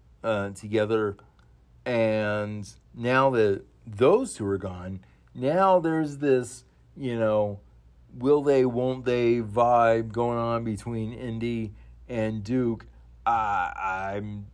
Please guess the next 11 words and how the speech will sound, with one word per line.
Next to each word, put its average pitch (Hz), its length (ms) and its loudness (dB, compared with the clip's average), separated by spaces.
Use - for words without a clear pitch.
just, 101 420 -8
I 101 240 -6
am 104 420 -6
really 110 280 0
digging 107 440 -4
that 101 240 0
whole, 101 560 -4
that 110 120 -2
whole 107 280 -2
vibe. 101 580 2
Uh, 107 360 4